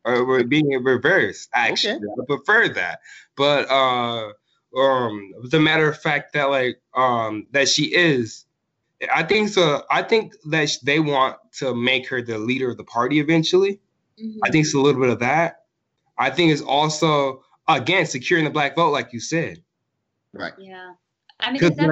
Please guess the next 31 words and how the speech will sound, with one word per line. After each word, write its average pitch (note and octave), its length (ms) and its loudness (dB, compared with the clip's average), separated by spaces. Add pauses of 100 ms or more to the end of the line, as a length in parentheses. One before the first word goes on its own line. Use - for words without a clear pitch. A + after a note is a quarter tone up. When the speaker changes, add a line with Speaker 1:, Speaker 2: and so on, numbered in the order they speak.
Speaker 3:
definitely F4+ 240 -2
a B3 100 -6
strategy, A#3+ 720 -6
tragedy, A#3 640 -2
right? G#3 200 2
Speaker 1:
It's B3+ 160 2
a G#3+ 160 2
strategy G3+ 520 2
choice. D#3+ 540 2
It's E3+ 200 2
definitely, E3+ 580 -2
I'm C3 100 -6
telling C#3+ 300 -2
you, F#2+ 160 -12
it's B2 160 -6
a C#3 40 -8
strategy D#3+ 440 0
choice. B2 460 -4
They, C3+ 280 0 (240)
like, C3 320 0 (380)
Joe D#3 220 4
Biden's E3+ 420 2
the E3 80 0
old, E3 420 0
we C3 140 -6
gotta C#3+ 160 -2
make D3 180 -2
way C#3+ 140 0
for C#3+ 140 -10
the C3+ 80 -2
new. C3 280 -4